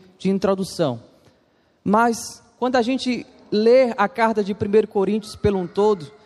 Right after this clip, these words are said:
a gente percebe que é uma carta que Paulo traz para solidificar uma igreja que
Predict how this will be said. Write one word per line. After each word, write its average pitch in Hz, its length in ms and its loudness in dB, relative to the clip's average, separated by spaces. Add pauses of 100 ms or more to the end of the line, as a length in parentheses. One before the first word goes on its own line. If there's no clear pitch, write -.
(220)
a 175 120 0
gente 233 220 -4
percebe 233 500 0
que - 140 -4
é 240 40 2
uma 226 200 0
carta 247 500 -2
que 233 160 -10
Paulo 214 400 0
traz 208 680 -4 (360)
para 196 220 0
solidificar 247 1040 -2
uma 233 180 0
igreja 220 680 0 (280)
que 233 480 0